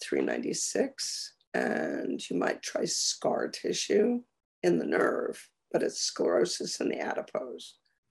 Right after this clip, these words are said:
So the surrounding fascia, fascia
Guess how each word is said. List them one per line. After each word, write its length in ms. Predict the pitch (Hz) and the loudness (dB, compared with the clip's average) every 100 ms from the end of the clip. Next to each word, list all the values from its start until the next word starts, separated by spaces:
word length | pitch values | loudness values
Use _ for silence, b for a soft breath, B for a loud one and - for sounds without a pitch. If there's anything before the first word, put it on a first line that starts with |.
| _ _ | _ _
So 520 | - - - - - _ _ - | 0 4 6 4 -2 _ _ 2
the 280 | 175 - - | 2 2 0
surrounding 960 | - - - - - 190 202 160 170 | -2 0 0 0 0 2 2 2 0
fascia, 840 | - - - - - - - 247 208 _ _ _ _ _ _ _ _ | -6 -8 -4 -2 -2 0 0 0 -4 _ _ _ _ _ _ _ _
fascia 600 | - - 110 - - | -4 0 2 0 -4